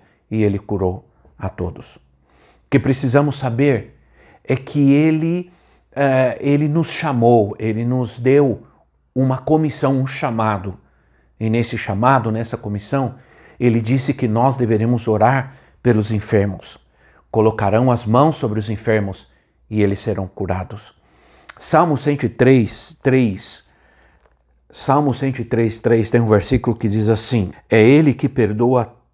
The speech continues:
todos os seus pecados e cura todas as suas enfermidades." Essa é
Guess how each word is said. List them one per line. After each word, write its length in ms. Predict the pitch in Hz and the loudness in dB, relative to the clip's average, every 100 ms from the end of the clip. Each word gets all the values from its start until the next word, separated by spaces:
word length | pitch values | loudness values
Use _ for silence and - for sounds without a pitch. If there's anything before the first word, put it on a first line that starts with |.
| _ | _
todos 480 | 170 175 156 113 - | 2 2 0 -8 -8
os 180 | 104 - | -12 0
seus 280 | 147 156 | 0 0
pecados 800 | - 139 - 101 98 104 104 - _ _ _ _ - | -6 -8 2 2 2 -2 -12 -18 _ _ _ _ -4
e 120 | 120 | -2
cura 560 | - - 143 120 87 - _ _ _ _ _ _ | -2 0 2 2 0 -14 _ _ _ _ _ _
todas 580 | 180 175 101 98 - - _ | 2 2 0 -10 -16 -20 _
as 160 | 110 104 | -10 -10
suas 560 | - 120 117 104 - _ _ _ _ _ | -8 -4 -2 -4 -8 _ _ _ _ _
enfermidades." 1000 | 107 - 107 104 87 87 - - - - 127 | -8 -2 -2 -2 -4 -8 -12 -18 -20 -4 2
Essa 500 | 135 135 156 131 127 | 2 2 0 2 4
é 300 | 139 135 | 2 -2